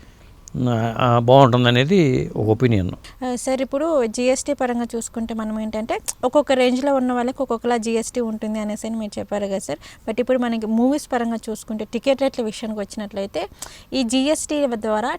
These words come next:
Speaker 2: టికెట్ రేట్లు తగ్గడం అనేది ఎవరికి లాభం అంటారు, ఎవరికి నష్టం అంటారు?
Speaker 1: ఇప్పుడు ప్రజలందరికీ చాలా కంఫర్ట్గా ఉంటుంది
Speaker 2: Hmm.
Speaker 1: టికెట్ రేట్లు, ఎందుకంటే జీఎస్టీ రూపంలోనే చాలా పే చేస్తున్నారు.
Speaker 2: ఓకే.
Speaker 1: ఇప్పుడు మల్టీప్లెక్స్‌లో ఎయిటీన్ పర్సెంట్ తీసుకుంటున్నారు.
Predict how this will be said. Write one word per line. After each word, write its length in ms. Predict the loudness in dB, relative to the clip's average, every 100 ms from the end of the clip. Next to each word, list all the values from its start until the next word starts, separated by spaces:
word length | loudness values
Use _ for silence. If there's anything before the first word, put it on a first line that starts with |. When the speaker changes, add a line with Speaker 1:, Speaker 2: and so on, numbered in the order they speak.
| -6
Speaker 2:
టికెట్ 320 | -2 -2 -2
రేట్లు 200 | -2 -2
తగ్గడం 480 | -2 -2 0 0 0
అనేది 360 | -2 -4 -6 -6
ఎవరికి 360 | -4 -2 -2
లాభం 340 | -2 -2 -4 -6
అంటారు, 240 | -4 -2
ఎవరికి 300 | -2 -2 -4
నష్టం 280 | -10 -10 -14
అంటారు? 680 | -14 -14 -14 -14 -18 -20 -20 -20 -2
Speaker 1:
ఇప్పుడు 340 | 4 6 4 -2 -6
ప్రజలందరికీ 640 | 2 4 6 6 4 0 2 4
చాలా 160 | 4
కంఫర్ట్గా 460 | 4 2 2 2 0
ఉంటుంది 240 | -2 -6
Speaker 2:
Hmm. 500 | -10 -10 -12 -12 -14
Speaker 1:
టికెట్ 220 | 0 2 4
రేట్లు, 220 | 2 2
ఎందుకంటే 340 | 2 2 0
జీఎస్టీ 420 | 0 6 6 6
రూపంలోనే 360 | 6 6 4 4 4
చాలా 120 | 4
పే 140 | 2
చేస్తున్నారు. 600 | 0 0 -2 -8 -8 -12
Speaker 2:
ఓకే. 200 | -14 -10
Speaker 1:
ఇప్పుడు 320 | -14 -10 0 6
మల్టీప్లెక్స్‌లో 720 | 8 6 4 2 4 2 4
ఎయిటీన్ 280 | 4 2 0
పర్సెంట్ 260 | 2 2
తీసుకుంటున్నారు. 460 | 0 -4 -4 -4 -6